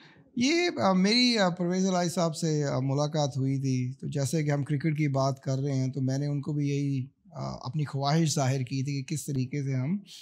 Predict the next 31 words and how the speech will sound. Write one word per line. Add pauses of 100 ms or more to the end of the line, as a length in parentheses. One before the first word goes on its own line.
(180)
एक
जो
यूथ (140)
डेवलपमेंट
का
जो (280)
एक,
अ,
प्रोग्राम
हमें
बनाना
चाहिए
ताकि
हम
प्लेयर्स (100)
एक्सचेंज
भी
कर
सकें। (560)
तो
जो
पाकिस्तान
से,
अ,
प्लेयर्स
हैं
वो
अमेरिका
जाएँ,
अमेरिका
से